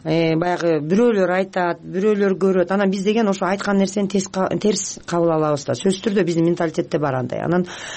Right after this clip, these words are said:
бирок, э, мага деле көп, э, бирин экин эле киши айт-, айтчу, э, өзүбүздүн коллегаларыман. А башка, м, э,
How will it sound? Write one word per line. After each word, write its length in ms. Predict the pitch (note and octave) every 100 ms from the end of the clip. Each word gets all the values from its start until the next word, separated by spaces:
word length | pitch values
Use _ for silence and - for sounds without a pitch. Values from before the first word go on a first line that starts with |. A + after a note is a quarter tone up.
| - -
бирок, 300 | F#3+ C4 C4
э, 220 | D#4 B3+
мага 280 | G3+ B3 C#4+
деле 240 | C#4 C#4 G#3+
көп, 260 | B3 B3
э, 280 | G#3+ G#3 G3+
бирин 260 | F#3 C4+ B3+
экин 240 | B3 A3+
эле 160 | G#3+ G3
киши 260 | F#3+ -
айт-, 460 | G3+ E3+ F#3+ F#3+ -
айтчу, 560 | F3 F#3+ F#3+ - E4 A#4 -
э, 240 | F#3 E3+ G3
өзүбүздүн 440 | G3+ F#3+ E3 D#3
коллегаларыман. 680 | D3+ F#3+ F3+ E3 D3+ D3 C#3+
А 300 | D#3+ F#3 G3+
башка, 520 | F#3+ A3+ - D4+ C#4 G3+
м, 320 | F3+ F3 F3
э, 420 | - - - D4+